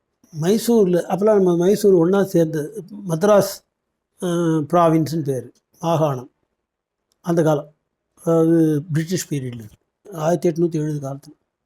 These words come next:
ஒரு கேஸ் வருது. அந்த கேஸ் வந்து என்னன்னா, கொங்கு நாட்டுல ஒரு பெரிய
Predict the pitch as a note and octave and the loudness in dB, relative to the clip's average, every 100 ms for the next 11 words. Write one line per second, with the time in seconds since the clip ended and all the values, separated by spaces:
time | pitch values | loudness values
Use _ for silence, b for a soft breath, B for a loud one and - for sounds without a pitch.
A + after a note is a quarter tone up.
0 | _ _ _ A#3+ A#3+ - A3 A3 D3+ A2+ | _ _ _ 0 2 2 0 2 -6 -6
1 | - _ _ _ _ _ _ _ _ _ | -16 _ _ _ _ _ _ _ _ _
2 | _ _ _ _ _ F3 D#3 D#3 D3+ D3+ | _ _ _ _ _ -8 -6 -2 -2 0
3 | F#3+ F#3+ E3 E3 D#3 G3 G#3+ E3+ F#3+ _ | 0 0 -2 -2 -4 -4 -4 -6 -10 _
4 | - _ - F#3+ A#3+ C4 B3+ G#3 E3+ E3+ | -20 _ -2 0 0 0 2 2 0 0
5 | F#3 D#3+ C3 - _ _ _ _ _ _ | 2 2 -2 -12 _ _ _ _ _ _
6 | _ - A#4+ A#4+ _ - A3 F3 F3+ A3 | _ -20 -20 -20 _ -2 0 0 -2 -2